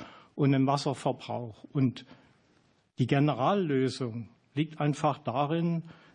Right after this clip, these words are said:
in wasserreichen Zeiten zu speichern, zu speichern, um es in Trockenzeiten abzulassen. Und die Berechnungen haben eben gezeigt, dass die Spree selbst, egal wie viel es regnet, nicht in der Lage ist, dass die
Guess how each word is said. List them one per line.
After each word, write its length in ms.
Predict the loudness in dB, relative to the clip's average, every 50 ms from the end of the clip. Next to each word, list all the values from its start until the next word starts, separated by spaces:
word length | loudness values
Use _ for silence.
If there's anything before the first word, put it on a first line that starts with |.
| _ _ 0
in 180 | 2 2 4
wasserreichen 680 | 4 2 0 0 -2 0 0 0 0 0 -2 -2 -4 -4
Zeiten 500 | -4 -8 -6 -4 -2 -2 0 -2 -2 -4
zu 200 | -4 -4 -6 -4
speichern, 880 | -4 -6 -4 -2 -2 -2 -2 -4 -6 -6 -6 -4 -4 -2 -2 -4 -4 -8 -14 _ _ _ _
zu 180 | -6 -2 -2 -2
speichern, 640 | -2 -2 -2 -2 -2 0 -2 -2 -2 -2 -2 -2 -2
um 160 | 0 0 0
es 160 | 0 -2 -2
in 160 | -2 -2 -2
Trockenzeiten 800 | -2 -2 -2 -2 -2 -2 -4 -4 -2 -4 -2 -2 -2 -2 -2 -4
abzulassen. 800 | -4 -4 -6 -8 -8 -4 -4 -4 -2 -4 -6 -4 -2 -4 -4 -4 -6 -10 -16 -16 -16 -16 -16 -16 -16 -18 -4 0
Und 140 | 2 2
die 100 | 2 2
Berechnungen 520 | 2 2 0 0 0 -2 -2 -2 -2 -2 -2
haben 240 | -2 -2 -4 -4 -4
eben 220 | -4 -2 -2 0
gezeigt, 540 | -2 -2 -4 -4 -2 -2 -2 -2 -2 -2 -4
dass 240 | -4 -4 -4 -4 -4
die 140 | -4 -2
Spree 360 | -2 -4 -2 0 0 2 2 0
selbst, 840 | 0 0 0 2 2 2 0 -2 -6 -10 -12 -12 -14 -16 -18 -20 -20 _ _ _ _ _ _ _ _ _ _ _ _ _ _ _
egal 340 | -6 -2 0 0 0 0 0
wie 120 | 0 -2 -2
viel 180 | -2 -2 -2
es 220 | -2 -2 -2 -2 -2
regnet, 460 | -2 -2 -2 -6 -8 -8 -8 -4 -2
nicht 240 | -2 -2 -2 -4 -6
in 140 | -4 -2
der 140 | 0 0 0
Lage 320 | 2 2 0 0 0 -2 -2
ist, 360 | -4 -4 -4 -6 -8 -6 -4
dass 280 | -4 -4 -4 -8 -10
die 240 | -6 -4 -4 -4 -4